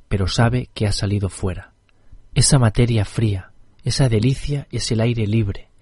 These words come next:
y no quiere abrir los ojos y espera un segundo, dos segundos. Se deja vivir en un tiempo frío y diferente, el tiempo de fuera del pullover. Está de rodillas y es hermoso estar así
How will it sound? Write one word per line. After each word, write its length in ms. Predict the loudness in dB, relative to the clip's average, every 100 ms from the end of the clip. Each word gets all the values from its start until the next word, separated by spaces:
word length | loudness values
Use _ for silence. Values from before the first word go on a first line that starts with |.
| _ -10
y 100 | -2
no 120 | -2
quiere 360 | -2 0 2 2
abrir 240 | 0 0
los 220 | -2 0
ojos 480 | 0 0 -2 -2 -6 -2
y 120 | -2
espera 320 | 0 2 2
un 100 | 0
segundo, 600 | -2 -2 0 -2 -4 -10 _ _ _ _ _ -4
dos 240 | 0 2
segundos. 680 | 0 0 0 0 -6 -12 -20 _ -20 -20 -18
Se 180 | -8 -2
deja 320 | 0 2 2
vivir 460 | 0 0 -2 -4 -10 -10
en 160 | -6 -4
un 160 | -4
tiempo 420 | -4 -6 -6 -10
frío 540 | -12 -10 -4 -4 -4 -8 -6
y 80 | -4
diferente, 720 | -4 0 2 2 2 -4 -10 -16 _ _ _ _ _ -6
el 180 | -6 -4
tiempo 460 | 0 0 0 -2
de 100 | -2
fuera 400 | -4 0 2 2
del 180 | 0 0
pullover. 560 | 2 4 4 2 -6 -18 _ _ _ _ _ -20 _ -4
Está 280 | 0 2 2
de 100 | 2
rodillas 720 | 0 0 -2 -4 -8 -10 -18 -10
y 140 | -6
es 140 | -4 -4
hermoso 500 | -2 0 0 0 -2
estar 320 | 0 -2 -2
así 320 | -2 -2